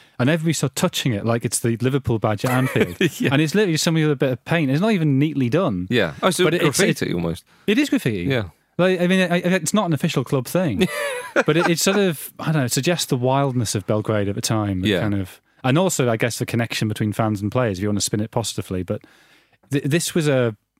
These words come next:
Speaker 1: you know, it was a febrile city and a febrile stadium in a febrile city.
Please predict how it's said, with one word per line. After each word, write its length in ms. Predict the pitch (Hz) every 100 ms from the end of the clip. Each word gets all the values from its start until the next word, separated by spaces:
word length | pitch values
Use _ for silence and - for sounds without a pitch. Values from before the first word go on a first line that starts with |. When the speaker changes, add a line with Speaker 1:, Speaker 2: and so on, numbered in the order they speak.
| -
Speaker 1:
you 80 | 151
know, 60 |
it 20 |
was 120 | 104 107
a 40 |
febrile 520 | - 143 127 120 110
city 440 | 107 127 101 92 107
and 140 | 110 107
a 40 |
febrile 380 | - 117 110 104
stadium 380 | - 113 104 101
in 40 |
a 40 | 92
febrile 360 | 101 92 92
city. 380 | - 98 92 90